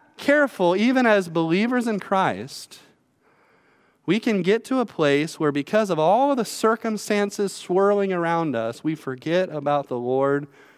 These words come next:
who's with us. Maybe you remember a few weeks ago, we talked briefly about the story where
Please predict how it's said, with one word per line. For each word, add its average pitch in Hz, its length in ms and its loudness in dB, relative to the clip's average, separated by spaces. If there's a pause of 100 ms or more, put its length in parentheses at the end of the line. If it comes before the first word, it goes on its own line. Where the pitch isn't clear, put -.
(440)
who's 151 220 -4
with 202 240 -2
us. - 480 -10 (1300)
Maybe 196 160 2
you 214 80 4
remember 196 360 4
a 170 60 2
few 185 240 -2
weeks 175 260 2
ago, 170 380 2
we 147 260 2 (540)
talked 180 340 0
briefly 170 420 2
about 160 260 0
the 147 80 -4
story 175 480 2
where 147 340 2